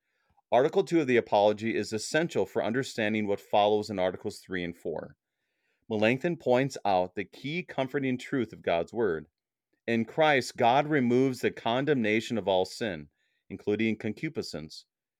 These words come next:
He does so by forgiving us our sins through Christ's blood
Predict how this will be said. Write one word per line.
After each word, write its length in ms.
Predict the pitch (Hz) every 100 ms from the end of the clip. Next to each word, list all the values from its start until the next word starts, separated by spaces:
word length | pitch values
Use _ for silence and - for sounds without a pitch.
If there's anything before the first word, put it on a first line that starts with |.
| _ _
He 160 | 117
does 300 | 110 117 139
so 200 | - 139
by 180 | 139 117
forgiving 540 | 104 104 104 123 151 143
us 220 | 147 -
our 160 | 107
sins 480 | 107 - 135 139 139 - -
through 160 | 110
Christ's 420 | - - 120 151
blood 400 | - 117 90 92